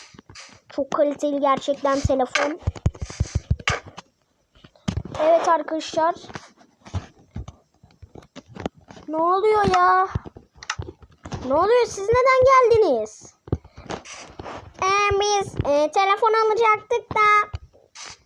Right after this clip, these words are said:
Aa, telefon mu alacaktınız? Hangisini?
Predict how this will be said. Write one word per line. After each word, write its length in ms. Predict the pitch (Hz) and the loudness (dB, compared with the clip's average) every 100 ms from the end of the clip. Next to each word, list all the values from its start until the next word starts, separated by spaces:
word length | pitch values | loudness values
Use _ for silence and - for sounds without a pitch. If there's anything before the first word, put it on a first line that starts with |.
| _ _ _ | _ _ _
Aa, 420 | 269 311 330 330 | 2 6 6 6
telefon 360 | 320 320 339 381 | 4 2 2 0
mu 80 | 427 453 | 0 0
alacaktınız? 800 | 415 381 349 - 294 240 - - | 0 0 -2 -2 -4 -4 -6 -2
Hangisini? 600 | 330 381 427 427 381 381 | 0 2 0 0 -2 -2